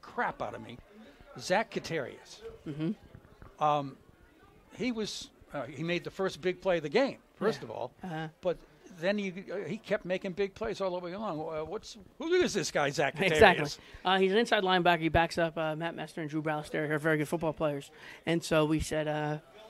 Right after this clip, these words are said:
Speaker 2: "Let's find a place to put him on the field." So we just got him on as a defensive end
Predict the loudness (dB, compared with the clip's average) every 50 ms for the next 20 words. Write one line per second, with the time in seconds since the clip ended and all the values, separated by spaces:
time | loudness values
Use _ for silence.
0 | -16 -6 -4 -4 -4 0 2 4 4 4 4 2 0 -2 -2 -2 -4 -8 -2 -2
1 | 0 0 2 2 2 2 0 0 0 0 4 4 4 2 2 -4 -4 -2 -2 -2
2 | -2 -4 -6 -6 -4 0 2 2 4 4 2 2 0 -2 -2 -2 -4 -4 -2 -2
3 | -2 -2 0 0 2 2 2 0 -2 -6